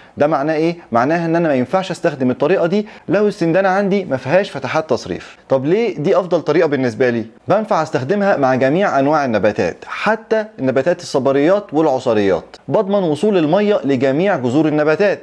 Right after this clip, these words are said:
مش محتاج ان انا اسقي النباتات على فترات متقاربة، لان انا شبعت التربة بالمية. بتحفز النبات لإنتاج كمية كبيرة من الجذور اللي بتملى السندانة، وده بيضمن لي نبات سليم وصحي. طيب أعملها إزاي؟ في طريقتين ليها.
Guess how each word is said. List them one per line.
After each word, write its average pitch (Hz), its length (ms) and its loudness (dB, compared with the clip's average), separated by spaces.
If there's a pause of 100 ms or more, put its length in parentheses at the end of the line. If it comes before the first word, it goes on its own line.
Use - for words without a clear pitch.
مش 127 120 -6
محتاج 196 320 0
ان 180 120 0
انا 190 120 2
اسقي 202 180 -4
النباتات 151 520 0
على 139 180 2
فترات 135 380 0
متقاربة، 175 540 0
لان 147 160 2
انا 175 120 0
شبعت 156 420 -2
التربة 175 360 0
بالمية. 127 460 0 (280)
بتحفز 190 540 -2
النبات 139 460 0
لإنتاج 143 420 0
كمية 185 400 0
كبيرة 165 300 0
من 139 120 -2
الجذور 131 500 0 (140)
اللي 135 160 0
بتملى 202 320 0
السندانة، 131 720 -2
وده 143 140 0
بيضمن 180 500 2
لي 208 180 0
نبات 135 340 0
سليم 190 460 0
وصحي. 131 440 -2 (180)
طيب 139 240 2
أعملها 170 360 0
إزاي؟ 117 400 0 (160)
في 214 140 0
طريقتين 165 460 0
ليها. 98 300 -4